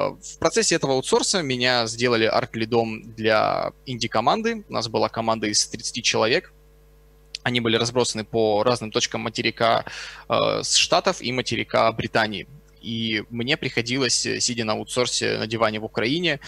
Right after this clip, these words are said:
э, как-то это дело все организовывать и заставлять их делать что-то целостное, понятное, таким образом, чтобы они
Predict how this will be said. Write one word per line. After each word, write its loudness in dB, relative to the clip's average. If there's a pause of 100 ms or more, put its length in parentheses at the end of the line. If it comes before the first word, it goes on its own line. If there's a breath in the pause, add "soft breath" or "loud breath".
(220 loud breath)
э, -2
как-то -2
это 0
дело 2
все 0
организовывать 0
и -4
заставлять -2
их -10
делать 2
что-то 0
целостное, 0
понятное, -2
таким -6
образом, -4 (300 loud breath)
чтобы -2
они -6